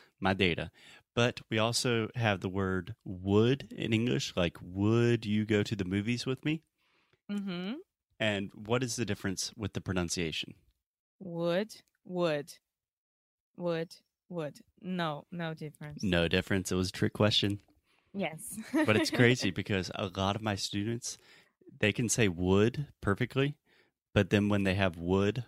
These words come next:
Speaker 1: like, "Would you want to go to the restaurant?" Because the way they see it in writing, they have this crazy pronunciation, like, "would, would," but it's just would. So this
Speaker 2: Yeah.
Speaker 1: is the other U sound, and it's just the uh sound,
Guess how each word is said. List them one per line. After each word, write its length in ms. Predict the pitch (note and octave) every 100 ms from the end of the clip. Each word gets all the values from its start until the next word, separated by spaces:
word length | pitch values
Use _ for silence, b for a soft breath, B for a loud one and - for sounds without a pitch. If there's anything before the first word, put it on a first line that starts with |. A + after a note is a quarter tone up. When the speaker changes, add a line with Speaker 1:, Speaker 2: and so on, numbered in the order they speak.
| _
Speaker 1:
like, 280 | E2+ D#2+ -
"Would 460 | F2 F#2 F#2 F2 F2+
you 480 | F#2 F2 F2 E2+ E2+
want 240 | F2+ E2+
to 80 | -
go 100 | F#2
to 160 | - F2+
the 100 | F2
restaurant?" 480 | F2 - G#2 A2 - b b b b _
Because 440 | F#2+ - G2 F#2 -
the 100 | G2
way 240 | E2+ F#2+ F#2+
they 160 | F#2
see 160 | E2 F#2+
it 80 | F2+
in 140 | D#2+
writing, 340 | E2 E2+ F2 E2
they 140 | D#2+
have 220 | E2+ E2
this 140 | F2 -
crazy 360 | F2+ E2 E2+
pronunciation, 580 | - E2+ D#2+ E2+ - F#2
like, 180 | E2 D#2
"would, 480 | F2+ G2+ A2+ B2+ C3 - _ _ b b -
would," 260 | G#2 B2+ B B B B B -
but 100 | F#2
it's 100 | -
just 200 | E2 E2+
would. 460 | F2 E2 C#2 G2+ - _ _ -
So 160 | -
this 220 | F2+ -
Speaker 2:
Yeah. 240 | A3+ A3 F3
Speaker 1:
is 80 | F3 _ _
the 160 | G#2 - -
other 320 | G2+ A#2 A2
U 240 | F#2 G#2+
sound, 480 | A2 A#2+ A2+ A#2 A#2 -
and 120 | G2
it's 100 | E2
just 160 | - G2
the 120 | F#2+ - - G2 D#2+
uh 120 | D2 - -
sound, 480 | - D#2 - -